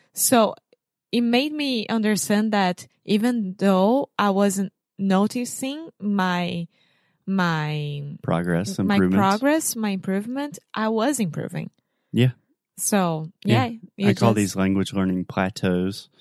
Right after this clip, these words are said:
Speaker 2: You know what a plateau is? It's like the top of a mountain where it's flat.
Speaker 1: Okay.
Speaker 2: So you're going up a mountain and then it's flat and you feel like you're not making progress for a long time. And then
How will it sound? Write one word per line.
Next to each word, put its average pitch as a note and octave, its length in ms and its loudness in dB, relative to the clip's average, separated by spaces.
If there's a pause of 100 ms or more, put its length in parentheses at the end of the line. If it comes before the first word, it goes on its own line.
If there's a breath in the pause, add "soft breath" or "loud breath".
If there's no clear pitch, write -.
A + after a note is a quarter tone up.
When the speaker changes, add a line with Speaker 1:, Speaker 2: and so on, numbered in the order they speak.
(540 soft breath)
Speaker 2:
You F#2+ 120 2
know F#2 80 4
what E2+ 100 0
a E2+ 60 -2
plateau F2+ 500 0
is? F#2 300 -4 (960)
It's - 160 -8
like F2+ 120 0
the E2+ 100 -4
top G2 240 -2
of F2 120 0
a - 20 0
mountain E2+ 400 -2
where E2 140 -2
it's E2 140 -8
flat. F2 360 -2 (120)
Speaker 1:
Okay. F3 360 -6 (380 soft breath)
Speaker 2:
So - 140 -2
you're F#3 160 0
going A#2+ 320 2
up A#2+ 120 -2
a B2 60 0
mountain A#2 540 -2
and G#2 160 0
then G2 100 0
it's F2 140 -6
flat G#2+ 500 -4
and G2 140 -2
you F2+ 80 -4
feel G2 160 0
like F#2 160 -2
you're F#2+ 80 -2
not F#2 160 -4
making F#2+ 260 -4
progress F#2+ 400 -2
for - 140 -8
a F2+ 80 -2
long F2+ 200 -2
time. F2 440 -2
And G2 200 -4
then F2+ 340 0